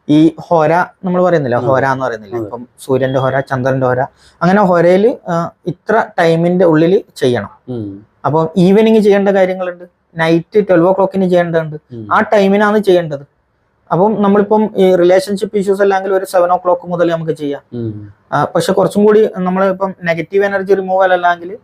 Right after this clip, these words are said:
Speaker 1: നമ്മളൊരു, ഏഹ്, നൈറ്റ്, ലേറ്റ് നൈറ്റ് ആവണം, എന്നാലും
Speaker 2: ഉം.
Speaker 1: മാത്രമേ അത് ചെയ്യാൻ പറ്റൂ.
Speaker 2: ചെയ്യാൻ പറ്റുള്ളൂ.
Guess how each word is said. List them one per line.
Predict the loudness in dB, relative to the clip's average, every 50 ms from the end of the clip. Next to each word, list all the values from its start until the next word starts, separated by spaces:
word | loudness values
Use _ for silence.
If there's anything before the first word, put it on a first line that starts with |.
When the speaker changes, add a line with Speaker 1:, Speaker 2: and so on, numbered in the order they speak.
| _ _ _ _ _
Speaker 1:
നമ്മളൊരു, | -2 0 2 2 4 4
ഏഹ്, | 2 0 0 -2 0 2 2 2 0 -2 -4 _ -6 -4
നൈറ്റ്, | -4 -4 -4 -6 _ _ -4 -4 -4 -6 _ -4
ലേറ്റ് | -2 0 0 0 -2 -4 -6 -8 -6 -4
നൈറ്റ് | -2 -2 -2 -2 -2 0
ആവണം, | 0 2 2 0 -2 -4 -6 -4
എന്നാലും | -2 0 0 0
Speaker 2:
ഉം. | 0
Speaker 1:
മാത്രമേ | -2 -2 -2 -2 -2 -2
അത് | -2 -2 -4 -6 _ _ -4
ചെയ്യാൻ | -2 0 0 0 -2
പറ്റൂ. | -6 -8 -8 -10
Speaker 2:
ചെയ്യാൻ | -10 -8 -10 -10
പറ്റുള്ളൂ. | -14 -18 -18 -18 -18 -18 -20